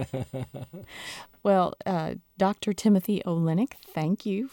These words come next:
Speaker 2: for coming in today and talking to us about your new book, Breakfast at Timothy's. Um, can you tell us where it's available?
Speaker 1: Oh, yeah. Main Street Books, Davidson.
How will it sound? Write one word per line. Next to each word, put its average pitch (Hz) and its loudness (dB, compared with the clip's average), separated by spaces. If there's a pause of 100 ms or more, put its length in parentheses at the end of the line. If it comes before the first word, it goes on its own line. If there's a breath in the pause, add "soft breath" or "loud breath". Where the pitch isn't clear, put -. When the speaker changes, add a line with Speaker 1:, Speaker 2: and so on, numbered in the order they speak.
Speaker 2:
for - -4
coming 180 2
in 175 0
today 190 -2
and 156 -4
talking 180 -2
to 165 -6
us 160 -8
about 160 -6
your 160 -6
new 160 0
book, 175 -4 (100)
Breakfast - -6
at - -12
Timothy's. 160 -10
Um, 147 -6 (1040 loud breath)
can 185 0
you 180 0
tell 190 -2
us 185 -6
where 190 -4
it's - -10
available? 202 -6 (440 loud breath)
Speaker 1:
Oh, 190 0
yeah. 135 -4 (180)
Main 123 2
Street 165 -4
Books, 214 -4
Davidson. 139 -8